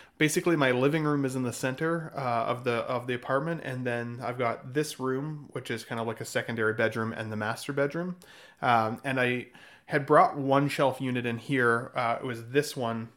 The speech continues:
behind me, 'cause this was a wall that when you're out in the living room, you can see into the room.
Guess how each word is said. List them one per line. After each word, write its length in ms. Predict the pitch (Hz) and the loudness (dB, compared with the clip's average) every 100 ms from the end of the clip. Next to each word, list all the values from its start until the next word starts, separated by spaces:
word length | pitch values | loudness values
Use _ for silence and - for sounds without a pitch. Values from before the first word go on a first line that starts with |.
| - | -6
behind 460 | 135 131 127 127 | -6 -4 -4 -4
me, 220 | 120 117 143 | -6 -10 -6
'cause 300 | - 127 123 - | -2 -2 -4 -6
this 260 | 143 147 | -4 -2
was 220 | 156 143 - | -2 -2 -4
a 100 | - | -4
wall 340 | 123 123 123 123 | 0 4 4 4
that 240 | 127 - | 0 -4
when 160 | 131 123 | -6 -2
you're 140 | 117 | 2
out 240 | 117 123 120 | 2 2 -4
in 100 | 123 | -6
the 80 | |
living 300 | 113 123 127 | -4 -2 -2
room, 200 | 113 110 | -4 -6
you 120 | 113 113 | -6 -8
can 180 | 113 | -10
see 360 | 117 - 120 117 | -10 -10 -10 -10
into 300 | 120 123 143 | -8 -2 0
the 120 | 139 | 0
room. 320 | 139 143 175 | 0 -4 -6